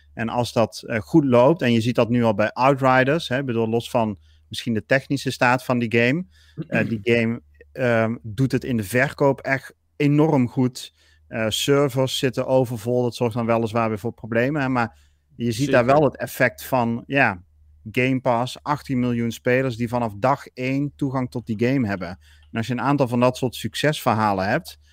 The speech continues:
Speaker 1: denk ik dat dat ook een soort, ja, vertrouwen schept voor andere third-party, eh, ontwikkelaars om wel al eerder hun game in de Game Pass te zetten, waar het narratief namelijk tot nu toe was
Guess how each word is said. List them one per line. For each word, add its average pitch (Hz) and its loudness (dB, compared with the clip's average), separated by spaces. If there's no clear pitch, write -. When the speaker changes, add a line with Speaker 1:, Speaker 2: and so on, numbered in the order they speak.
Speaker 1:
denk 117 -2
ik 113 -4
dat 120 2
dat 117 -2
ook 131 0
een 123 2
soort, - 2
ja, 120 4
vertrouwen 120 2
schept - -2
voor 117 -4
andere 131 -2
third-party, 104 -4
eh, 110 -12
ontwikkelaars 104 -4
om 110 -4
wel 113 6
al 110 4
eerder 123 4
hun 113 0
game 113 4
in 113 -2
de 107 0
Game 156 6
Pass 113 4
te 107 -4
zetten, 113 2
waar 113 4
het 113 0
narratief 120 0
namelijk 120 0
tot 117 -2
nu 139 2
toe 127 -2
was 107 -2